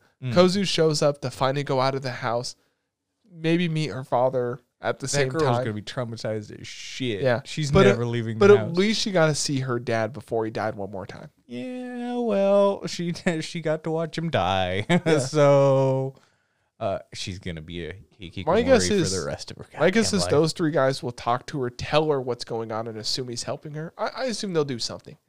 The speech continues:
Speaker 1: Mm.
Speaker 2: 'Cause they've given her, that character, a little too much info to just leave her.
Speaker 1: Yeah,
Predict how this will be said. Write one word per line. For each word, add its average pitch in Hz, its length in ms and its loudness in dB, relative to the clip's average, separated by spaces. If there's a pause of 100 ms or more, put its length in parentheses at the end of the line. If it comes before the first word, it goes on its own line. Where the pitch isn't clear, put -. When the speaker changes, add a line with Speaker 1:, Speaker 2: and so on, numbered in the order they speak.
(120)
Speaker 1:
Mm. 117 180 -4
Speaker 2:
'Cause 127 100 -8
they've 196 200 4
given 262 240 -2
her, 180 520 -4
that 139 180 0
character, 160 340 -4
a 143 60 -4
little 147 240 -2 (180)
too 151 220 -8
much 175 280 -4
info 214 320 -6
to 170 140 -10
just 147 240 -12 (380)
leave 85 220 -14
her. - 200 -14 (640)
Speaker 1:
Yeah, 107 480 0